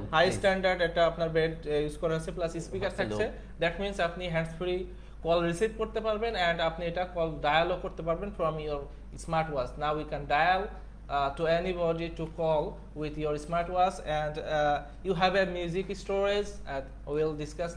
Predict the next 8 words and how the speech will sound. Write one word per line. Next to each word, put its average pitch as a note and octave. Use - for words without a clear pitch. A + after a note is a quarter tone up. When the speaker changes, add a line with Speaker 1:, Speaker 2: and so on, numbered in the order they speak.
Speaker 1:
later। E3
And, D3+
uh, C#3
I -
think F3+
the D#3
most G#3
attractive F3+